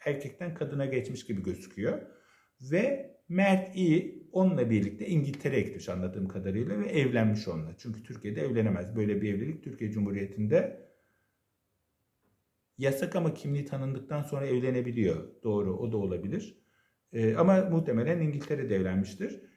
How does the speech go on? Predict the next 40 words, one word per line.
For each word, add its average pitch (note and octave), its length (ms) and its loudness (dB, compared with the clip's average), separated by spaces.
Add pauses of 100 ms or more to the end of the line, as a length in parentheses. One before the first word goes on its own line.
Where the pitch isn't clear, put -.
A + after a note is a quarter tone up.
Şimdi F#3+ 320 0
bu A3 420 2
bana F#3 380 6
şunu E3+ 400 -4
çağrıştırdı. G#2 960 -2
Bu D#3+ 340 -2 (100)
şu F#3 60 -6
aşamada C#3 420 0
adli C#3 260 -4
tıpa - 180 -4
yansıyacak B2 520 -4
bir G#2 60 0
olgu D3+ 300 0
değil. F#2+ 160 -2
Yani F#2 320 -2
bu G#2 480 -2
kamuoyunda G#2+ 520 0
yer A#2 180 4
almış D3 360 -2
ama C#3 500 -2 (100)
cinsiyet, C3 920 -4
e, A2 300 -2
değiştirme A#2 480 0
ile A#2+ 160 2
ilgili G#2+ 240 2
olduğu A2+ 260 2
için G2+ 280 -2
ve G#2 140 0
benim A#2 220 2
de A2+ 100 0
bu A2 100 -4
konuda A2+ 300 -4
çok - 300 -12 (120)
rapora A2+ 360 0
imza A#2 280 2
attığım A#2 400 0
için - 380 -4 (300)
yer D3+ 220 4
vermek D3 320 2
istedim. A#2 560 -4